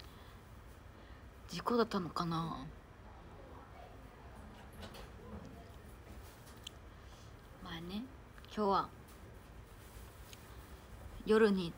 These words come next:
また楽しんでいきます。自信あります。滑りません。私は滑りません。夜公演も頑張りますので。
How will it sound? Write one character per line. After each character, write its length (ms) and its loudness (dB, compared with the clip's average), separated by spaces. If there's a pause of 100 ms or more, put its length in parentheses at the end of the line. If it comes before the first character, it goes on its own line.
ま 140 2
た 260 4
楽 140 8
し 100 2
ん 80 8
で 120 8
い 100 6
き 160 4
ま 160 6
す。 160 0 (760)
自 140 8
信 140 12
あ 40 12
り 100 12
ま 140 12
す。 300 4
滑 140 12
り 140 12
ま 120 12
せ 160 8
ん。 100 4 (220)
私 360 6
は 200 6 (240)
滑 140 8
り 120 4
ま 120 4
せ 140 2
ん。 40 2 (2250)
夜 220 8
公 240 10
演 160 8
も 240 6 (640)
頑 180 8
張 120 10
り 100 6
ま 160 8
す 140 4
の 140 6
で。 220 6